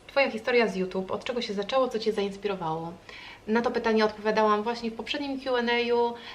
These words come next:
E, planowałam, e, zrobić kanał o wnętrzach, ale wyszło jak wyszło i teraz, zobaczcie, prowadzę vlogi.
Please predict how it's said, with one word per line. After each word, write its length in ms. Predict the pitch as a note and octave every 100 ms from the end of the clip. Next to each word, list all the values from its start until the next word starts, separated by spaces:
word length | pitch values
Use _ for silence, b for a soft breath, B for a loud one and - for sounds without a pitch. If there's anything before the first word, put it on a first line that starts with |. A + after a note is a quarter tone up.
| -
E, 280 | A3+ A3 - -
planowałam, 840 | F#4+ F#4+ C#4+ C4+ B3 A3+ A3+ A3+ A3
e, 340 | A3+ A3 A3
zrobić 640 | G#3 G#3+ G3 G3+ G3+ - G#3 G3+
kanał 480 | G3 F#3+ F#3 F#3 -
o 100 | D4+
wnętrzach, 680 | A3 G#3 G3+ - G3 F#3+ -
ale 240 | C#4 A3+
wyszło 280 | F#3+ F#3 F#3
jak 120 | D#3
wyszło 380 | E3+ G#3 - G3
i 60 | G3
teraz, 280 | F3+ F3+ -
zobaczcie, 360 | - E3+ -
prowadzę 400 | G#3 F3+ F3 E3
vlogi. 380 | E3 D#3 D#3 E3